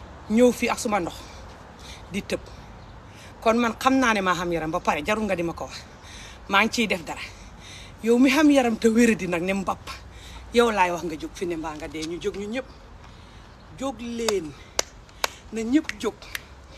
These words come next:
Everyone get up right now. Keep tapping and sharing. Everyone have to get up right now. Right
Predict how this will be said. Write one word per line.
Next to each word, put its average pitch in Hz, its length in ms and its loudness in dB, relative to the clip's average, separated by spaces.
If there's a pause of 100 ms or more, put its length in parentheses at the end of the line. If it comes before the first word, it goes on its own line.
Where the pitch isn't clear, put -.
(340)
Everyone 262 680 2
get - 220 -6
up 208 100 -4 (720)
right 233 280 0
now. 233 420 -4 (680)
Keep 294 240 -2
tapping 262 360 2
and 214 120 -4
sharing. 220 440 -6 (760)
Everyone 285 460 -2
have 240 180 -6
to 226 80 -12
get - 180 -4
up 226 140 -4
right 240 200 -4
now. 214 180 -12 (840)
Right 269 200 -4